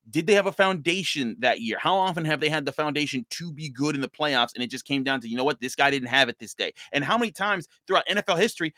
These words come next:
has that defined, you know, of, you know, a, a team where it's like, "You know what? This team was really talented.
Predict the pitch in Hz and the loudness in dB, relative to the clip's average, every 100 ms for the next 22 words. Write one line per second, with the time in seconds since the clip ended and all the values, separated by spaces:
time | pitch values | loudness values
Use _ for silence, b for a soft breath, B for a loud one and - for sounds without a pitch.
0 | - 175 165 165 196 185 147 180 202 190 | 2 4 6 6 6 2 0 0 2 0
1 | 170 160 156 151 147 156 147 135 139 139 | -2 -2 2 2 0 0 0 2 2 0
2 | - 202 196 127 127 135 139 143 175 185 | -2 -2 -2 0 0 0 -2 0 2 2
3 | 185 208 226 208 160 240 - 233 269 240 | 0 -6 -6 -6 -4 -4 2 4 4 2
4 | 220 | -4